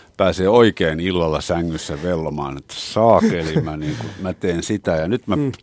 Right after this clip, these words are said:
Speaker 1: lähetän sille tämmösen mailin ja miettii ja oikein vello ja vello.
Speaker 2: Mm. Ää, tota,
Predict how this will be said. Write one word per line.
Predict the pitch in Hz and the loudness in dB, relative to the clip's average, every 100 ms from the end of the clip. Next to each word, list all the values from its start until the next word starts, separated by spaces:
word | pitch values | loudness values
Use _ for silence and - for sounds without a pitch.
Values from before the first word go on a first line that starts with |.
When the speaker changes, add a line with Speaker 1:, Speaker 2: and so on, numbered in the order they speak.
| - | 2
Speaker 1:
lähetän | 107 104 92 87 | 6 6 4 -2
sille | 87 85 - | -2 -4 4
tämmösen | 110 95 90 90 | 4 6 2 0
mailin | 82 87 85 82 76 | -2 -2 0 -2 -4
ja | 76 | -2
miettii | 95 101 90 - 85 | 0 2 0 -2 -2
ja | 82 | 2
oikein | 113 92 87 78 | 2 4 2 2
vello | 92 85 76 71 | 2 2 0 -2
ja | 71 76 | -2 -2
vello. | 82 73 67 60 - _ | -2 -2 -6 -12 -14 _
Speaker 2:
Mm. | 170 160 - - - - - - | 0 0 -2 -14 -20 -20 -20 -4
Ää, | 147 156 160 160 | -2 0 0 0
tota, | 175 170 185 185 | -2 -2 0 0